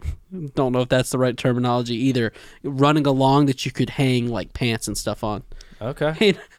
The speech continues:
Speaker 1: I, Chad, okay, I dare you. I dare you to try and get out of a J C Penney with a hanger. They are like gold
Speaker 2: Oh,
Speaker 1: to
Speaker 2: I
Speaker 1: that
Speaker 2: know, yeah, yeah.
Speaker 1: place.
Speaker 2: Trust me.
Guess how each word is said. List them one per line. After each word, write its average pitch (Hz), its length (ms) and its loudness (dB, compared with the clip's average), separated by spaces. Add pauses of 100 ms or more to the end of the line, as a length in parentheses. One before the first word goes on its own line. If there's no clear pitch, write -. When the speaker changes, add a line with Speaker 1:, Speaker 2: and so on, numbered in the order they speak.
Speaker 1:
I, 214 140 4 (480)
Chad, 135 260 0 (380)
okay, 135 240 4 (240)
I 151 140 4
dare 139 420 4
you. 107 300 -4 (260)
I 190 240 6
dare 190 440 4
you 120 380 -2 (140)
to 156 120 4
try 151 320 4
and 143 120 2
get 147 140 4
out 143 140 4
of 135 80 0
a 131 40 -6
J 131 240 2
C 123 160 -2
Penney 120 280 0
with 113 160 -2
a 113 40 0
hanger. 110 300 -2 (320)
They 139 560 6
are 139 220 2
like 127 400 0
gold 131 360 8
Speaker 2:
Oh, 110 40 4
Speaker 1:
to 123 80 6
Speaker 2:
I - 20 4
Speaker 1:
that 113 160 4
Speaker 2:
know, 104 60 2
yeah, 107 100 0
yeah. 113 120 2
Speaker 1:
place. - 260 -6 (680)
Speaker 2:
Trust - 380 -2
me. 90 180 -14